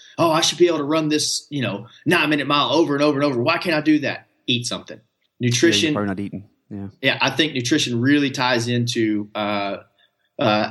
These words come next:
Speaker 1: it's not, it's, it's, it's a factor. It's not a huge factor, but it ties into finding that zone and really being able to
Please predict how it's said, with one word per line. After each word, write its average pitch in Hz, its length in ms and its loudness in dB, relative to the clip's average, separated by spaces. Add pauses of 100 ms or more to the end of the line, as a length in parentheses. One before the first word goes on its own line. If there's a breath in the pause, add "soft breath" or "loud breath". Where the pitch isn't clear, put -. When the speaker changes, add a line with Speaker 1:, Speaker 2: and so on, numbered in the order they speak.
Speaker 1:
it's - 280 2
not, 240 220 0 (100)
it's, - 160 -6 (200)
it's, 180 160 -2
it's 180 200 0
a 160 60 4
factor. 156 380 0
It's 117 80 -2
not 170 100 2
a - 20 -4
huge 185 280 0
factor, 120 200 0
but 131 120 -2
it 131 60 -8
ties 147 280 0
into 120 480 -2 (160)
finding 151 300 0
that 107 200 -2
zone 110 220 -2
and 110 180 -2
really 143 220 4
being 127 240 0
able 120 240 2
to 107 420 0